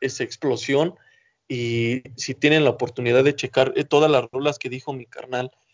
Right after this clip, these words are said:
más She's a Star, creo que She's a Star en ese momento fue una sorpresota para todos, porque la gente,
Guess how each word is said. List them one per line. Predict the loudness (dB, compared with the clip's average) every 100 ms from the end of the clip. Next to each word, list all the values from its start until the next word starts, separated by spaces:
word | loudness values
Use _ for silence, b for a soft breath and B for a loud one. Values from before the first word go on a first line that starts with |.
| _ -6
más | 2 4 2 -2 -8
She's | -2 0 0
a |
Star, | 0 2 2
creo | 0 -2
que | -2
She's | -4 -6
a | -6
Star | 0 0
en | 2 -2
ese | -2 -2
momento | -2 -4 -4 -4
fue | 2 2 2
una | 2 0
sorpresota | -2 -14 -12 -12 -8 -4 -4 0 0 2 0
para | -2 -8
todos, | -2 0 0 -6 b b b _ _
porque | -2 0 0 0 0 2 0
la | -2
gente, | -4 -2 -2 -2